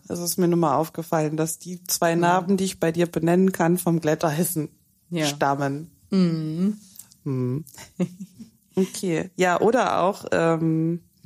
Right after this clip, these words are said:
Speaker 1: mm, symbolisch für, wie wir beide so gestrickt sind.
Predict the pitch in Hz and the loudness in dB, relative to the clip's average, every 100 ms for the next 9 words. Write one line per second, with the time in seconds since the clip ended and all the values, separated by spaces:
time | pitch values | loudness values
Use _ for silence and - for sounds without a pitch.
0 | - - _ _ _ _ _ _ _ _ | -20 -20 _ _ _ _ _ _ _ _
1 | _ _ - 156 151 147 151 147 151 151 | _ _ -2 0 2 0 -2 -2 -2 -4
2 | 151 156 156 160 175 226 269 - - 175 | -2 0 0 2 2 0 -2 -6 0 2
3 | 170 175 180 165 170 170 147 175 196 170 | 2 -2 -6 -6 -4 0 0 2 0 -2
4 | 160 160 - 180 185 - 220 262 277 247 | -4 -8 -4 -4 -4 -2 0 0 -4 -8